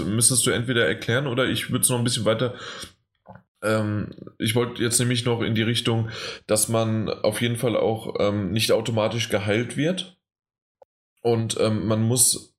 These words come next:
Items einsammeln, ähm, die dann, äh, einen wieder, ja, die Lebensenergie zurückbringt, bringen. Und irgendwann ist das Inventar auch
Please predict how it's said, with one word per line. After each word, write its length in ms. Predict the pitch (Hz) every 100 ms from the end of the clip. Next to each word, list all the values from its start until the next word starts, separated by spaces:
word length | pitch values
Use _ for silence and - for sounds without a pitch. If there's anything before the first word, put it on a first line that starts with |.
| _ -
Items 440 | 110 113 147 135
einsammeln, 840 | - 127 120 123 127 131 127 123 123 - - - -
ähm, 320 | 104 104 104
die 140 | 107 110
dann, 480 | 107 107 104 104
äh, 280 | - 95 92 -
einen 300 | 95 104 98
wieder, 500 | 104 101 95 95 92 110
ja, 180 | 104 104
die 160 | 98 98
Lebensenergie 720 | 110 123 - 107 95 95 98
zurückbringt, 840 | - 95 107 - 104 123 156 - - - - _
bringen. 300 | 110 117 -
Und 200 | 113 110
irgendwann 300 | 110 113 104
ist 160 | 104
das 80 | 117
Inventar 580 | 104 110 104 101 107 107
auch 340 | 110 110 113